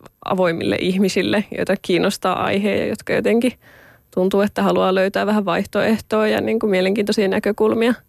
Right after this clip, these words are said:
Mut ei me sen suuremmin olla ajateltu, kunhan vaan halutaan tehdä avointa julkaisua ja tarjota ihmiselle vaihtoehtoa.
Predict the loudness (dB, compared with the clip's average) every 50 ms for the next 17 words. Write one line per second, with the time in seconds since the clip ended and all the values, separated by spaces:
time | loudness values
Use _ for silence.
0 | _ -20 -20 -20 _ -6 -4 0 2 2 2 2 2 2 2 2 2 0 0 0
1 | -2 -4 -4 -4 -4 -4 -2 -2 -2 -2 -2 -6 _ _ _ _ _ _ _ _
2 | _ _ _ _ _ -4 -2 -2 -2 -2 -2 -2 -2 0 -2 -2 -4 -6 -10 _
3 | 0 0 2 2 2 0 0 0 -2 -2 -2 -4 -4 -2 -2 -2 0 -2 -2 -2
4 | -2 -2 -2 -2 -2 -4 -4 -2 -2 -2 0 0 0 0 -2 -2 -2 -2 -2 -2
5 | -2 -2 -2 -2 -2 -2 -4 -4 -6 -8 -6 -4 -6